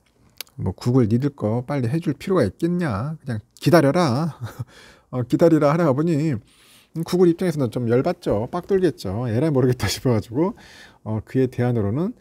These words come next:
삼성이 있잖아요. 어, 삼성으로 온 것 같아요. 결국 삼성과 손자-, 손을 잡았고, 어, 삼성전자의 그 사 나노 공정 수율이, 어,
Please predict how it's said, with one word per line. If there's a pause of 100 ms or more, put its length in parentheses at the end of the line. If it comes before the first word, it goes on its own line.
(180)
삼성이
있잖아요. (380)
어,
삼성으로
온
것
같아요. (600)
결국
삼성과
손자-,
손을
잡았고, (400)
어,
삼성전자의 (460)
그
사
나노
공정
수율이, (560)
어,